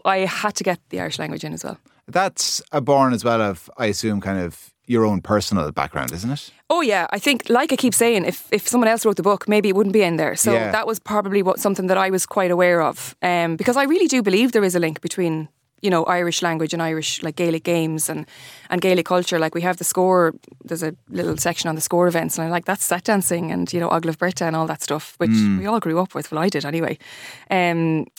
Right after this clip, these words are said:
Speaker 1: but people forget sometimes that it's actually to do with the G A A.
Speaker 2: Um, so, like, in terms of a book of this, uh, scale, like an undertaking, um,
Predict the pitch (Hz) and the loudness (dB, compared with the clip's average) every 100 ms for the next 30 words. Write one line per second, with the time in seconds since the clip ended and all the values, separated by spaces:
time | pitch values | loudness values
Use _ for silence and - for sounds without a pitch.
0 | 196 185 202 - 196 180 170 156 147 160 | -8 -2 0 0 -2 -2 -4 -4 -6 -6
1 | 156 160 - 160 151 _ - 165 160 160 | -6 -6 -6 -8 -10 _ -8 -6 -6 -6
2 | 156 165 160 - - - - - 160 185 | -6 -6 -8 -12 -18 -18 -20 -6 0 2
3 | 185 180 - - 214 202 196 170 _ _ | 4 4 2 0 2 4 4 2 _ _
4 | _ _ _ _ _ _ _ _ _ _ | _ _ _ _ _ _ _ _ _ _
5 | 180 165 - - 180 160 190 240 214 180 | 0 0 0 -2 0 2 2 4 4 4
6 | 147 120 - - _ _ _ _ _ _ | 2 -2 -12 -20 _ _ _ _ _ _
7 | _ 135 120 - 156 - 131 107 131 127 | _ -4 -2 0 0 2 -2 0 2 2
8 | - - - - - 123 113 107 101 - | 0 -2 -2 -4 -4 -2 0 0 -2 -2
9 | - - 165 151 131 143 185 190 165 - | -4 0 2 2 0 0 2 4 4 2
10 | 139 127 127 107 - - _ _ 151 143 | 0 0 0 -2 -4 -16 _ _ 0 2
11 | 131 127 117 113 | 4 4 4 2